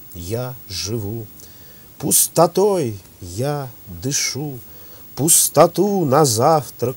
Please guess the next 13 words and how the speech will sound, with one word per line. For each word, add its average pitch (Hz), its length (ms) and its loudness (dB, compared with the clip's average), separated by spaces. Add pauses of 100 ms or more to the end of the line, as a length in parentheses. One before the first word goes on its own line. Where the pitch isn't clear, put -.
ем. 104 680 -10 (500)
Опустелся 107 1400 -6 (100)
совсем. - 680 -14 (520)
Ну, 165 160 -4
это - 260 -10
не 98 120 -10
сейчас, - 560 -6
это 98 240 -14
было 87 280 -10
состояние 139 640 -4
номер 113 360 -6
два 104 180 -6
когда-то. 92 500 -12